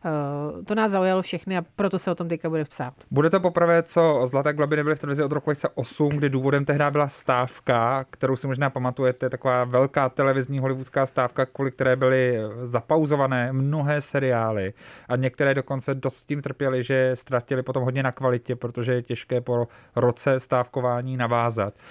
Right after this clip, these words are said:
Speaker 2: A tak byly často zrušeny. Já si pamatuju, že třeba seriál Lost tímhletím opravdu hodně trpěl, že v třetí řadě vlastně začala ta stávka a museli jsme mít tu řadu rozdělenou na šest a patnáct dílů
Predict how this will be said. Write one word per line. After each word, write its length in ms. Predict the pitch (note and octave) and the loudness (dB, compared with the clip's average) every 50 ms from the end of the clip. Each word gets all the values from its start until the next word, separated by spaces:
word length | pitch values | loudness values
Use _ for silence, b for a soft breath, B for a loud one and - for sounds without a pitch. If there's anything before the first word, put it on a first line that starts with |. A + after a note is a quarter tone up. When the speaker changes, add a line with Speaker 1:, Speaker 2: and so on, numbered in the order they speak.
| B B B | B B B
Speaker 2:
A 20 | |
tak 160 | C3+ C3+ A#2+ B2 | -4 -4 -2 -2
byly 160 | B2+ B2+ B2+ | -2 -4 -2
často 300 | - C3 - - D3 C3+ | -2 -4 -4 -2 -4 -2
zrušeny. 380 | B2 B2+ B2 A#2 - B2+ A#2+ | -2 -2 -4 -4 -4 -4 -4
Já 80 | A2+ A2+ | -4 -6
si 100 | - - | -6 -4
pamatuju, 220 | - B2 A#2+ B2+ | -6 -4 -4 -4
že 80 | B2 C3 | -6 -6
třeba 280 | - - C3+ C3 B2+ A#2+ | -2 0 0 0 0 0
seriál 380 | - - B2 B2 B2 B2+ C3 | -2 0 0 2 2 2 4
Lost 360 | A#2+ A#2+ A#2 A2+ - - - | 4 2 2 0 -4 -16 -14
tímhletím 380 | - - C3+ B2 B2 A#2+ C3+ C3+ - | -8 -6 -4 -4 -4 -4 -6 -8 -6
opravdu 340 | - B2+ - C3+ B2 C3+ B2+ | -8 -6 -4 -2 -2 -2 -2
hodně 380 | A2 G2 A2+ A#2+ B2+ C3 D3 C#3+ | -2 -2 -4 -4 -4 -4 -6 -6
trpěl, 480 | - B2 A2+ - A2 G2 F#2 G2+ G#2 B B B B B B B B B B | -6 -6 -4 -2 -2 0 0 -2 -4 B B B B B B B B B B
že 540 | A#2+ G#2+ A#2+ B2+ B2 A#2+ A#2 A2+ A2+ A#2+ A2+ G#2 | -6 -2 0 2 2 2 2 0 0 -2 -6 -10
v 100 | - - | -14 -18
třetí 460 | - - - C#3 B2+ - C#3 C3+ C3 | -12 -4 -4 -4 -4 -2 -2 -2 0
řadě 420 | A#2+ B2+ A#2+ A#2 A#2 A2 A2 B2+ - | 2 0 0 0 -2 -2 -2 -4 -8
vlastně 300 | - B2+ A#2+ G#2+ - C3 | -6 -6 -6 -4 -4 -4
začala 340 | A#2+ B2 A2+ - - B2 A#2+ | -4 -4 -4 -2 -2 -2 0
ta 100 | - B2+ | -2 -4
stávka 480 | - - - A#2 A2+ A2 _ - A#2+ A#2 | -6 -4 -4 -4 -4 -4 _ -6 -6 -4
a 160 | G2+ A#2 A#2+ | -4 -4 -6
museli 340 | A#2+ A#2+ A2+ - B2+ A#2 A2+ | -6 -6 -8 -6 -4 -6 -6
jsme 240 | - - B2+ B2 A#2+ B B B B B B - | -4 -4 -4 -4 -4 B B B B B B -6
mít 200 | B2+ B2 - - | -6 -6 -8 -8
tu 280 | - - C3 B2+ B2 | -6 -4 -2 -2 0
řadu 240 | A#2 C3 B2+ C3 B2+ | 0 0 0 0 0
rozdělenou 440 | B2 A#2+ A2+ C3 B2+ B2+ B2+ B2+ B2+ | -2 -2 -2 -2 -2 0 -2 -2 -2
na 140 | B2+ B2 A#2 | -2 -2 -2
šest 380 | - - - C3 A#2+ - - - | -4 -4 -4 -4 -6 -6 -8 -10
a 140 | - C3 B2 | -6 -6 -6
patnáct 560 | A#2+ - C3 - - - C#3 C3+ C3 B2 A#2+ | -4 -6 -6 -6 -4 -2 -2 -2 -2 -2 -6
dílů 340 | A2+ A#2 A#2+ A#2 A#2 A#2 A#2+ | -8 -6 -4 -2 -2 -2 -2